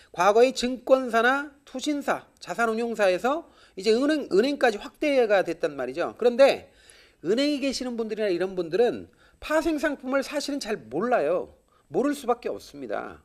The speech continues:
왜냐하면 이분들이 이런 업무를 하던 업무가 아니란 말이죠. 그러다 보니까 당연히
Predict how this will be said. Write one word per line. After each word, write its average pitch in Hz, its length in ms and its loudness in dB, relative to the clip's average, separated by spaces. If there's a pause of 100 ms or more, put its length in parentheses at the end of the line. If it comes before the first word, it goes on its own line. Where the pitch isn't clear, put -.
(120)
왜냐하면 226 380 -4
이분들이 233 360 -8
이런 214 180 -4
업무를 190 300 -2
하던 269 400 -8
업무가 175 420 -4
아니란 185 420 -4
말이죠. 143 480 -4 (440)
그러다 294 160 6
보니까 262 380 0
당연히 262 720 -2